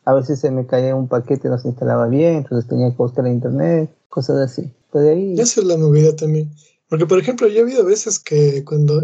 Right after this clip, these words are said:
Speaker 2: instalo algo con el, con el Yum, se me dañaba el Yum, loco,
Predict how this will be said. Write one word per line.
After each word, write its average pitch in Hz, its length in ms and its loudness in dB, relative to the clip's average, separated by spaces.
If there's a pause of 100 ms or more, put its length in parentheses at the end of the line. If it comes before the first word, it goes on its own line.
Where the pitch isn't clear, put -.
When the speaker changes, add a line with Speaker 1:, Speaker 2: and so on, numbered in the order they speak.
Speaker 2:
instalo 170 360 0
algo 180 200 -2
con 151 200 0
el, 143 300 4
con 147 180 2
el 147 240 0
Yum, 185 300 0 (220)
se 160 300 0
me 160 140 2
dañaba 180 360 2
el 170 80 2
Yum, 247 240 -2
loco, 147 320 0